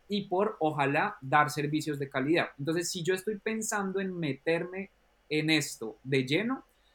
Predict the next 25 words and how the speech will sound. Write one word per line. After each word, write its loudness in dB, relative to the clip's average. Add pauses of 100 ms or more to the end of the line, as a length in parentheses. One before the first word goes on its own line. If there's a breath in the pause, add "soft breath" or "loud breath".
(120)
pues 4
lo 6
que 2
yo 4
debería 2
pensar -2
también -2
es, -6
listo, 0 (140)
si -2
quiero 4
volar 4
por -4
fuera 0
de 0
línea 0
de 2
vista, -2
¿cuáles 2
son -4
las -2
condiciones -2
que -8
me -4
pide -6